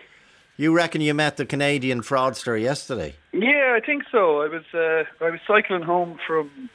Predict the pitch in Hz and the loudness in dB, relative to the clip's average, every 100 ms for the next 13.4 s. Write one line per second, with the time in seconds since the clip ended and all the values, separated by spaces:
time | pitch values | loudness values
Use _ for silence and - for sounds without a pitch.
0 | - - 131 123 127 139 - 123 123 143 | -8 -2 2 2 2 -4 -6 -6 0 0
1 | - 135 127 - 143 143 - 120 131 120 | 2 0 -2 -2 0 0 -4 -6 -2 0
2 | 123 131 - 139 131 110 95 117 127 127 | 0 0 -2 -2 -2 -2 -2 0 0 0
3 | 87 139 131 123 - 175 151 151 139 156 | 2 4 4 4 2 2 4 0 -2 -4
4 | 151 147 131 147 143 156 156 123 107 117 | -4 -8 -6 -4 0 0 0 -4 0 0
5 | 92 92 147 139 143 147 139 135 131 139 | 2 4 2 2 0 0 0 0 2 2
6 | 143 - 120 - 113 104 98 104 110 110 | 0 -2 -4 -2 -10 -4 0 2 2 0
7 | 92 117 - _ _ - 110 117 113 120 | -4 -8 -16 _ _ -4 -2 0 0 2
8 | 113 120 117 117 117 117 117 - - 135 | 4 4 4 2 2 0 -2 -6 -4 2
9 | 160 151 151 147 147 151 143 139 131 110 | 4 2 0 2 2 2 -2 -2 -4 -6
10 | - - _ _ - - 131 139 143 135 | -18 -20 _ _ -8 0 2 2 0 -2
11 | 127 120 117 - 120 127 - 123 127 123 | -4 -6 -10 -8 -4 -2 0 4 4 4
12 | 120 120 117 113 107 - _ - - 110 | 4 4 4 2 -2 -12 _ -20 -6 -4
13 | 110 - 127 143 | -4 2 4 4